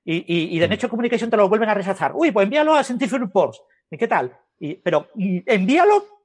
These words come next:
Speaker 1: hasta que cuele,
Speaker 2: Sí,
Speaker 1: pero
Speaker 2: sí,
Speaker 1: siempre
Speaker 2: en
Speaker 1: en
Speaker 2: una de
Speaker 1: revistas
Speaker 2: mi,
Speaker 1: nuestras.
Speaker 2: de mi grupo.
Speaker 1: En las nuestras. Pues
Speaker 2: Claro,
Speaker 1: eso es lo que
Speaker 2: pero
Speaker 1: quería
Speaker 2: eso
Speaker 1: hacer la
Speaker 2: suele,
Speaker 1: apex.
Speaker 2: suele ser un editor el que con criterios editoriales te dice, o sea, porque no te han rechazado el artículo porque esté mal, sino porque te dicen, "Mira,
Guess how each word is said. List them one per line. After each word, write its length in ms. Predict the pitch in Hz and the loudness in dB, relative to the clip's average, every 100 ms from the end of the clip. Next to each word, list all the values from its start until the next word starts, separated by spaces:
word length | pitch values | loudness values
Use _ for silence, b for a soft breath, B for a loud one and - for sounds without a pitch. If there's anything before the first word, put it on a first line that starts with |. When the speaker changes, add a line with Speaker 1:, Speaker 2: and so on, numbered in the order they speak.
| _ - | _ -6
Speaker 1:
hasta 280 | - - | -4 -6
que 120 | 160 151 | -8 -4
cuele, 480 | 285 359 370 392 - _ _ - | 2 4 4 0 -6 _ _ -8
Speaker 2:
Sí, 120 | 123 | -2
Speaker 1:
pero 160 | 190 117 | 0 0
Speaker 2:
sí, 60 | |
Speaker 1:
siempre 280 | - 123 - | 0 0 0
Speaker 2:
en 40 | 135 | 2
Speaker 1:
en 40 | |
Speaker 2:
una 40 | |
de 60 | 143 | 2
Speaker 1:
revistas 220 | 147 143 | 2 2
Speaker 2:
mi, 60 | 135 | 2
Speaker 1:
nuestras. 460 | 127 113 113 - 131 | 0 -2 -6 -6 -4
Speaker 2:
de 100 | 117 | -4
mi 120 | 113 | -4
grupo. 180 | 110 190 | -2 -2
Speaker 1:
En 100 | 170 | -2
las 160 | 160 | -2
nuestras. 420 | 220 208 - 98 - B B | -2 -4 -8 -12 -16 B B
Pues 0 | |
Speaker 2:
Claro, 140 | - - | -2 0
Speaker 1:
eso 0 | |
es 60 | |
lo 40 | - | 2
que 60 | |
Speaker 2:
pero 60 | - | 0
Speaker 1:
quería 120 | - | 0
Speaker 2:
eso 40 | 143 | 0
Speaker 1:
hacer 140 | - | 2
la 80 | 143 | 2
Speaker 2:
suele, 140 | 143 | 2
Speaker 1:
apex. 120 | 135 - | -2 -2
Speaker 2:
suele 200 | 139 139 | 0 2
ser 160 | 143 | 0
un 120 | 151 | 2
editor 520 | 156 143 - 151 165 160 | 0 0 2 2 2 -2
el 120 | 113 | -4
que 100 | 117 | -2
con 140 | 117 | -2
criterios 420 | 117 113 127 127 | -2 0 2 2
editoriales 600 | 131 131 131 131 135 147 - | 2 2 2 2 2 2 0
te 80 | |
dice, 160 | 123 135 | 0 -2
o 80 | 131 | 0
sea, 160 | 139 | 0
porque 380 | - 123 - 113 b b | 0 -2 -2 -6 b b
no 160 | 127 135 | -2 2
te 80 | 160 | 2
han 60 | |
rechazado 400 | 151 147 151 151 | 2 2 4 4
el 80 | 147 | 4
artículo 380 | 147 170 147 127 | 4 2 2 0
porque 180 | 110 110 | 0 -4
esté 200 | - 127 | 0 2
mal, 260 | 143 165 180 | 2 2 0
sino 300 | 143 120 113 | 0 0 0
porque 180 | 120 | 0
te 100 | 117 | 0
dicen, 140 | 131 113 | 0 0
"Mira, 140 | 110 | -4